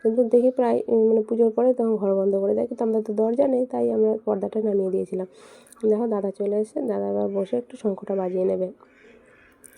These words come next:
আর পুজো দেওয়ার পর ঘরটা এত সুন্দর লাগছিল, কী বলবো, পুজো দিলে না একটা শান্তি লাগে ঘরের মধ্যে। উম,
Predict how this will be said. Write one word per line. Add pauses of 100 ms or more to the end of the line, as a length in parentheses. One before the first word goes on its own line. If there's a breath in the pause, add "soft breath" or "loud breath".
(140)
আর
পুজো
দেওয়ার
পর
ঘরটা
এত
সুন্দর
লাগছিল,
কী
বলবো, (480 loud breath)
পুজো
দিলে
না
একটা
শান্তি
লাগে
ঘরের
মধ্যে। (1700 loud breath)
উম,